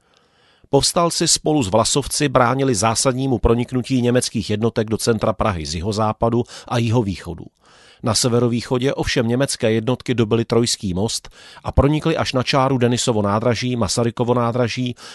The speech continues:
památník Osvobození a severní okraj Žižkova.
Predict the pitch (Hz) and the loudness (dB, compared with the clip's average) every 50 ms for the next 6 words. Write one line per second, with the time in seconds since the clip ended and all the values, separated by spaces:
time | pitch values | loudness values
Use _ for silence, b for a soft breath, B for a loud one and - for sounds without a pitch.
0 | B - 123 120 123 117 117 - 117 104 95 - 113 - - 127 120 120 120 110 | B 0 2 4 4 2 2 0 -2 -4 -4 -4 -4 -2 0 0 2 2 2 2
1 | 123 127 120 123 123 127 - - 110 - - 117 107 110 104 101 107 - 104 - | 2 2 4 4 2 2 2 0 -2 0 2 2 2 2 2 2 0 0 -2 -2
2 | - 98 101 95 95 92 - - - 90 76 | -2 -2 0 -2 -2 -4 -6 -4 -6 -8 -8